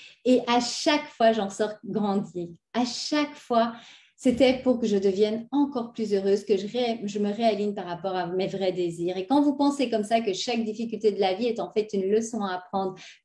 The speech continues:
pour que vous deveniez plus forte, pour que vous appreniez quelque chose qui va vous permettre d'avancer vers votre objectif, ça change la vie.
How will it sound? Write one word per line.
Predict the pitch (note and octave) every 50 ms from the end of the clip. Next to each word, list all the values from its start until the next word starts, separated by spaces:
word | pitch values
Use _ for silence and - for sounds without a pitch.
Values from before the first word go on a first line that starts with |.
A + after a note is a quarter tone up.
| _ _ - -
pour | E4 E4+ E4 E4 E4+
que | - B3+
vous | G3+ G3 G3
deveniez | F3 G3+ F#3 F#3 G#3 G#3 G3+ G3
plus | - - G#3
forte, | G3 - A3+ G3+ G3+ G3+ -
pour | - G3+ G3+
que | A3
vous | G3 F#3 F#3 F#3+ F3+ - D#4
appreniez | D#4+ E4 - D4+ C#4 B3+ A#3 A#3
quelque | A3+ G#3 G3+ - G3+
chose | - - G#3+ G#3
qui | - A3 F#3+
va | G3 F3
vous | F3 F3 E3+
permettre | G3+ G3 G3+ G#3 G#3 G3+
d'avancer | G3+ F#3 F3+ F#3+ F#3+ F#3 - G3
vers | F3+ F3+ F3
votre | E3 F3 - -
objectif, | F3+ D#3+ E3+ D#3+ D#3+ - A3 A3+ A3+ - _ _ _ _ _
ça | _ - - - C4+ A#3+ A#3+
change | A#3+ - - G#3+ G3 F#3+ F3+ F3+
la | F3 E3 E3
vie. | D#3+ D#3+ D#3+ - -